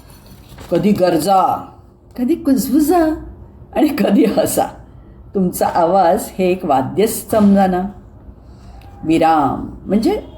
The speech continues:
पॉज महत्त्वाचे. चांगल्या विनोदासाठी टायमिंग जशी महत्त्वाची, तशी अभिवाचनात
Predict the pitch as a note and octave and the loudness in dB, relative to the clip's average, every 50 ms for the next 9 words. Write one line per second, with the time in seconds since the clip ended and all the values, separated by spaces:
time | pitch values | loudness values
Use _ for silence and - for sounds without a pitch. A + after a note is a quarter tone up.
0 | - - - D#3+ D#3+ E3 F#3+ G3 F#3+ F#3+ F3+ D#3 C3+ E3+ D#3+ - - D#3+ C#3+ C3+ | -18 -6 -2 0 2 2 2 2 2 2 0 0 0 0 -2 -2 -2 0 0 0
1 | C3 C3 - E3+ D3+ C3 - - - - - - - - - - - - - - | 0 0 0 0 0 0 -2 -6 -10 -18 -20 -20 -20 -20 -20 -20 -20 -20 -18 -18
2 | - - B3+ B3+ B3+ C4+ C#4 D#4 D#4+ E4 C4+ A#3 A3+ B3+ B3 C4 C#4 C4+ C4 C#4 | -8 -2 0 2 4 4 4 4 4 4 2 2 2 2 2 2 2 2 2 0
3 | B3 B3+ - C#4 C4+ - F#3+ D#3 D#3+ F3 G3+ B3+ C4 B3 B3 B3+ A#3+ B3+ C4+ B3 | 0 2 2 0 2 2 0 0 2 2 4 4 4 4 4 2 0 0 0 2
4 | A3+ A3+ A3+ G#3+ A3+ B3+ B3 A#3+ - - G#3+ G3+ G#3+ - - - - - - - | 2 2 0 0 0 0 -2 0 0 -2 -2 -2 -2 -2 -6 -12 -18 -20 -20 -8
5 | - - C4 C4+ C4 C4 C#4+ B3+ - - - - G3 G3+ F#3 G3+ B3 C4 B3+ B3 | -2 0 2 2 2 2 2 2 2 0 0 0 2 2 4 4 4 4 4 2
6 | A#3+ - C#4 C4 A#3+ G#3 G#3+ | 2 2 2 2 2 2 0